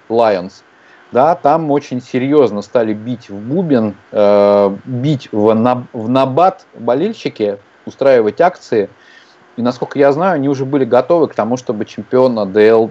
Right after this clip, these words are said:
Цвай, э, вводить в Д Л один. При наличии, опять же, критериев. Но критерии у Франкфурта есть. Вот это разумный подход. В хоккее он гибче гораздо, несмотря на то, что мы все живём как бы под, под колпаком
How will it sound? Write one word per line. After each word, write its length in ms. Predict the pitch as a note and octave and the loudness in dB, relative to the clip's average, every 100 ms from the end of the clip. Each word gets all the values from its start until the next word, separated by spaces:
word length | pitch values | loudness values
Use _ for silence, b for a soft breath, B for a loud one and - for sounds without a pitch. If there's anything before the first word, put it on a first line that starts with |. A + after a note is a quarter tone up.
| - | -6
Цвай, 460 | - C3 D#3+ F3+ A#2 | -4 0 2 0 0
э, 420 | A2 G#2 G2+ G2 G2+ - _ - | 2 4 2 -2 -6 -20 _ -14
вводить 720 | A2+ A2 G#2+ B2 B2 C#3+ - | -12 -12 -2 0 0 -4 -10
в 80 | A2 | -2
Д 100 | A2+ | 2
Л 260 | B2 A#2+ - | 2 2 -4
один. 400 | A2 G2+ G2 E2 _ _ _ - | -6 -2 -4 -6 _ _ _ -2
При 120 | C#3 | 2
наличии, 440 | C#3+ C#3 F#3+ - | 4 2 0 0
опять 320 | D3 - D#3+ C#3 | 0 2 0 0
же, 80 | |
критериев. 600 | B2+ B2 A#2 C#3+ C#3 F#2 E2+ - | -6 -6 -2 0 2 0 -6 -8
Но 120 | A2+ | -8
критерии 400 | E3+ - A3+ F#3+ | -6 -2 0 2
у 120 | D3 | 2
Франкфурта 500 | C3+ D3+ C3 A2+ A#2+ | 0 -4 -4 -6 -4
есть. 320 | G#2 D#2+ - B B B B B | -4 -4 -10 B B B B B
Вот 160 | - F#3 | -2 0
это 180 | G#3 D#3 | 2 4
разумный 460 | D#3 D#3 F3+ C#3+ | 4 2 0 -2
подход. 560 | - B2 - C3 G#2 - | -2 -4 -2 -2 -2 -2
В 60 | - | -4
хоккее 340 | A#2+ - G3 D#3 | -4 -2 0 0
он 200 | D3+ C3 | -2 -6
гибче 320 | E3 - G#2+ | -8 -10 -2
гораздо, 420 | A2+ A#2 G#2+ F#2+ | 2 4 2 0
несмотря 320 | F#2+ A#2+ B2 | -6 -4 0
на 80 | C#3 | 0
то, 120 | D3+ | 0
что 140 | D3 C3 | 0 -2
мы 100 | B2 | -4
все 200 | - F#3 | 0 0
живём 340 | C3+ B2+ E3 | 2 2 0
как 220 | C3+ A#2 | -2 -4
бы 80 | A2 | -4
под, 420 | - - - A#2+ | -8 -6 -4 -4
под 160 | - B2 | -4 -4
колпаком 720 | - A#2 B2 - - E3+ | 0 0 0 -2 0 -2